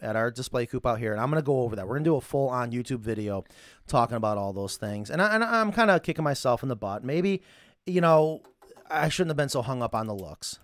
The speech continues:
Uh, at the end of the day, it is so important to keep your girl safe. Now, the other thing I gotta say is we did a video on rope wrap roost bars a little while ago, and I'm not sure if you caught the comment, Ingrid, but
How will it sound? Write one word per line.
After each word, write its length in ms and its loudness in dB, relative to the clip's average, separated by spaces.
Uh, 260 -4
at 120 -8
the 80 -4
end 100 0
of 40 -2
the 60 -2
day, 260 2
it 60 -2
is 140 -4
so 300 2
important 500 -2
to 80 -18
keep 200 -6
your 80 -8
girl 180 -4
safe. 220 -6
Now, 240 4
the 100 -6
other 220 8
thing 180 6
I 80 8
gotta 240 6
say 360 -2
is 300 0
we 120 2
did 180 8
a 20 0
video 540 4
on 320 0
rope 220 2
wrap 200 0
roost 260 -6
bars 520 -2
a 40 -6
little 200 -2
while 240 -6
ago, 280 -12
and 160 0
I'm 120 4
not 120 6
sure 220 6
if 100 2
you 140 -4
caught 260 2
the 60 -14
comment, 560 0
Ingrid, 380 0
but 260 2